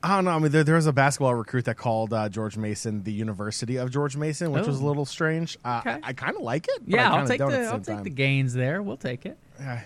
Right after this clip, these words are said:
Speaker 1: it's a, it's, it's, it's a little, it's a little weird, uh, Joey. Um, yeah, uh, I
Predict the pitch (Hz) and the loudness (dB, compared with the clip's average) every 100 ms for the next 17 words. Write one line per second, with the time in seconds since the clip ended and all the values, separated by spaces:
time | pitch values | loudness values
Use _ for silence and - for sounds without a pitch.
0 | - 135 131 123 131 - 123 127 - 127 | -10 -10 -8 -8 -10 -14 -12 -12 -12 -12
1 | - 139 131 123 139 160 151 147 123 117 | -6 -2 -2 -2 -6 -6 -6 -4 -2 -2
2 | 110 - 95 101 95 104 104 98 98 104 | -2 -4 -10 -10 -8 -6 -6 -6 -8 -8
3 | 104 98 101 - - - - _ _ 135 | -8 -8 -10 -16 -20 -20 -20 _ _ -2
4 | 208 294 - 160 196 190 170 120 | 2 2 2 4 8 8 6 2